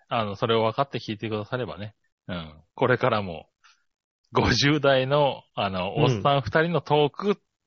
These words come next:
Speaker 1: て、あの、聞かないでくれっていうのをね。ええ。
Speaker 2: いや、でも、あの、あれ、
Speaker 1: はい。
Speaker 2: あれだよ。二十代とか三十前半ぐらいまではもうちょっとなんか、世間のニュースとかちゃんと切ってたんだよ。
Speaker 1: ああ、そうなのかな。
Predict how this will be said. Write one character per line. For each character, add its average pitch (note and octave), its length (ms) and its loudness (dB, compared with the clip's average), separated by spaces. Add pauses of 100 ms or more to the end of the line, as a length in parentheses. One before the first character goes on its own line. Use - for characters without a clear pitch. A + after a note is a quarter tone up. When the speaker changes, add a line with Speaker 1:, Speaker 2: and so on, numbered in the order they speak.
(140)
Speaker 1:
て、 A#3 440 4
あ A2+ 140 -2
の、 F2+ 160 -6 (540)
聞 - 100 -4
か C3+ 120 2
な A2+ 100 2
い G#2+ 60 2
で G2 80 -8
く G#2 100 -6
れ G2 80 -6
っ - 20 -10
て - 140 -18
い - 20 -14
う D2+ 40 -16
の F2 80 -16
を G#2+ 40 -12
ね。 C#3+ 120 -10 (420)
え F#2 60 -8 (460)
え。 A3 40 2
Speaker 2:
い A#3 40 8
や、 A#3 100 10
で A3+ 80 10
も、 G3 180 8
あ G#3+ 80 8
の、 B3 160 10
あ C4+ 60 10
れ、 A#3+ 100 2
Speaker 1:
は G3 80 10
い。 - 20 12
Speaker 2:
あ B3 40 12
れ C4+ 60 8
だ C4 80 10
よ。 C#4 160 8 (600)
二 G#3 240 6
十 E4 260 10
代 B3 240 10
と G3+ 120 4
か F3 100 4
三 C#4 280 0
十 B3+ 260 0
前 A#3+ 220 4
半 C4+ 200 -2
ぐ C4+ 80 0
ら D4+ 100 4
い C4+ 40 4
ま G#3+ 140 2
で F3+ 60 -2
は F3+ 100 0
も G#3+ 200 2
う A#3 40 -6
ち - 80 -4
ょ B3+ 40 0
っ A#3+ 100 -6
と G3 100 -8
な F#3 120 2
ん F#3 60 -4
か、 B2+ 260 2 (320)
世 B3 120 4
間 A#3 200 4
の D3 100 2
ニ D3+ 140 4
ュ G#3 60 6
ー - 40 4
ス - 40 -4
と C#3 120 -2
か A2 100 2
ち G#2+ 100 -4
ゃ E3 60 4
ん E3 40 -10
と D#3+ 100 -4
切 - 140 -4
っ G#3 40 -2
て G#3+ 120 2
た A#2 120 2
ん F2+ 80 -6
だ F2 80 -8
よ。 A2 160 -8 (760)
Speaker 1:
あ A#2 1120 4
あ、 A2 40 -2
そ F3 140 2
う - 20 2
な A2 120 -2
の F#2 100 -10
か G2 100 -8
な。 F3 300 0